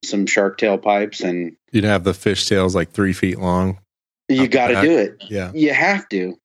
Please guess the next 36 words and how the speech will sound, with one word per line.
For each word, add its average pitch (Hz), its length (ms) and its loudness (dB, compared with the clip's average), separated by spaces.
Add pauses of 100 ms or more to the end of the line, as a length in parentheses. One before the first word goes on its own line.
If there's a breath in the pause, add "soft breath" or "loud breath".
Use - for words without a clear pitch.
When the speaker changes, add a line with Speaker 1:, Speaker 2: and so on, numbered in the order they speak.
Speaker 1:
You 113 180 0
have 135 300 -2
to. 87 300 -14
It's 98 280 -20
just, 104 300 -14 (560)
it's 104 160 -16
just 107 160 -14
the 107 60 -4
way 104 180 2
it 101 80 0
is. 92 320 0
Uh, 107 160 0 (600 loud breath)
I 143 140 2
do, 160 220 -2
and 151 160 2
I 147 80 -2
love 160 220 -4
the 139 100 -4
Deluxe 123 420 -6
even 104 220 -10
stock. 92 480 -6
It's - 320 -12
just 110 260 -2
a, 95 220 0 (720)
and, 131 320 -6
and 120 140 0
actually, 117 480 0
it's 104 160 -4
one 120 140 -2
of 107 40 -4
the 98 80 -4
lowest 113 380 -2
seat 139 260 -8
heights 95 540 -8
of 95 280 -2
the, 87 280 -4